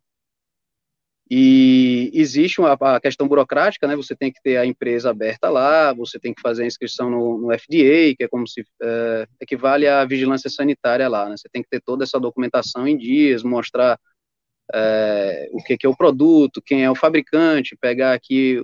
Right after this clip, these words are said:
uma série de relatórios, de relatórios técnicos da fábrica, né, quem é o responsável técnico, e aí você dá entrada no F D A, é, pedindo essa licença, né, de, de, de exportação.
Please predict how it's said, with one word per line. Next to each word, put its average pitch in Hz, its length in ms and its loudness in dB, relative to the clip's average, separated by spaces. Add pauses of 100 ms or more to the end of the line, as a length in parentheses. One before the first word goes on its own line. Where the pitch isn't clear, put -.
(120)
uma 120 300 -6
série 139 280 -2
de 131 80 -2
relatórios, 123 640 -2
de 113 60 -16
relatórios 117 500 -2
técnicos 117 460 -6
da 135 100 2
fábrica, 147 640 0
né, 131 140 -4
quem 135 160 -4
é 123 60 -4
o 117 40 -6
responsável 120 640 -6
técnico, 143 720 0 (440)
e 120 80 -4
aí 120 120 0
você 131 240 -2
dá 147 160 2
entrada 143 400 0
no 139 140 2
F 131 240 -2
D 139 480 4 (720)
A, 117 60 -8
é, 120 160 -4 (160)
pedindo 131 300 0
essa 143 180 0
licença, 135 600 -2
né, 139 240 -8
de, 113 420 -4
de, 107 500 -6 (400)
de 113 100 -8
exportação. 135 880 -2